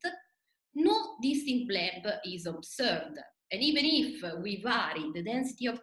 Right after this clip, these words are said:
tethers and their stiffness, we, uh, see nuclear alterations, but these are, uh, in the forms of, uh, cramples that are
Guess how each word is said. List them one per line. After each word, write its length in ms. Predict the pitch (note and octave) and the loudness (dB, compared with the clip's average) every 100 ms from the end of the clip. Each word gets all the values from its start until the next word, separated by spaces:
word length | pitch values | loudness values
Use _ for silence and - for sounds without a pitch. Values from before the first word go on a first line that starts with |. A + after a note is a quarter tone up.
| - | -2
tethers 440 | B3 G#3 F3+ F3 F3 | 0 0 -4 -10 -10
and 140 | F3 | -10
their 80 | D#3+ | -10
stiffness, 560 | - - E3 - C4 - D#4 E4+ - _ _ - - - _ _ - | -10 -10 -10 -4 -4 -4 -4 -6 -8 _ _ -20 -20 -20 _ _ 0
we, 400 | D4 G4 - - | 4 4 2 -4
uh, 240 | A#3+ G#3+ G#3+ | -2 0 0
see 520 | - D#4 D#4 - - | 0 2 4 2 -4
nuclear 500 | A#3 C4 C4+ A3 F#3+ | 4 6 6 4 2
alterations, 800 | F3+ E3+ E3 D#3+ D#3 B3+ D#4 E4+ E4+ E4+ - | 2 -2 -4 -4 -4 -2 0 0 -2 -4 -6
but 80 | B3+ A#3+ | -8 0
these 240 | D#4 F#4 | 2 2
are, 240 | C#4+ A#3 A3 | 2 0 0
uh, 140 | B3 - | -4 -4
in 120 | A#3+ A#3+ | -2 0
the 100 | A#3+ | 0
forms 400 | B3 C4+ B3+ G#3+ | 2 2 2 0
of, 220 | F#3+ F#3+ F#3 | -2 -4 -6
uh, 80 | F3+ | -6
cramples 640 | - B3 G3+ - E3 - - E3+ E3+ - _ _ - | 0 0 0 -6 -12 -12 -12 -10 -10 -14 _ _ -6
that 260 | A3 B3 - | -2 -2 -2
are 560 | E4 D#4+ A#3+ G3+ G3 F#3 | -2 0 0 0 0 -4